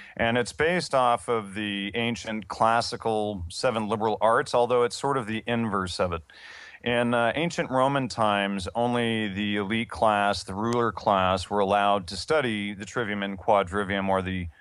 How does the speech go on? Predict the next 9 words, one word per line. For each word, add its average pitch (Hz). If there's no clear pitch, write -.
classical 104
seven 107
liberal 104
arts. 123
And 143
they 143
basically 143
use 147
these 104